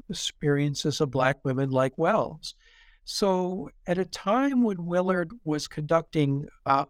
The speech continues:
a very, uh, uh, strong publicity c-, campaign in England, she was doing a lot of touring and speaking in England, Wells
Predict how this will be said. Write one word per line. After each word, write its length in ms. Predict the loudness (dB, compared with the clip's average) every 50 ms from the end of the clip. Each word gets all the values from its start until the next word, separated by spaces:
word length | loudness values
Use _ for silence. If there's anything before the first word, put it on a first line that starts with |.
| _ -4
a 120 | -2 -2
very, 960 | -4 -4 -10 -8 -4 -2 -2 0 0 2 2 2 2 2 0 -2 -4 -6 -8 _ _ _ -4
uh, 380 | 0 0 2 2 0 -2 -2 -6 -12 -20 _ _ _ _ _ _ _ _ _ 0
uh, 260 | 0 2 2 0 -2 -4 -10 -12
strong 640 | -8 -8 -8 -6 -4 0 0 2 2 2 2 0 -2 -6 -6
publicity 680 | -6 -4 2 4 4 4 4 2 0 0 0 0 0 -2
c-, 60 | -6 -18 -18 -18 -10 -4
campaign 720 | 0 0 0 0 -2 -4 -2 0 0 2 0 -2 -4 -6 _ _ _ _ _ _ _ _ _
in 200 | -2 0 0 0
England, 500 | 2 0 2 2 0 0 -2 -6 -8 -8
she 160 | -6 -2 0 2
was 180 | 2 2 0
doing 280 | -2 -4 -2 0 0 0
a 60 | 0
lot 340 | 2 2 4 4 4 4 4
of 120 | 2 -4
touring 400 | -6 -4 0 2 2 2 2 2 0
and 120 | -2 -4
speaking 460 | -6 -6 -4 -4 -4 -2 -2 -2 -2
in 120 | 0 0 0
England, 480 | 2 2 2 2 0 -2 -4 -6 -10 -10 -14 -20 _ _ -20 -20 -20 _ _ _ _ -10
Wells 840 | -6 -4 0 2 4 4 4 4 2 0 0 0 -2 -4 -6 -8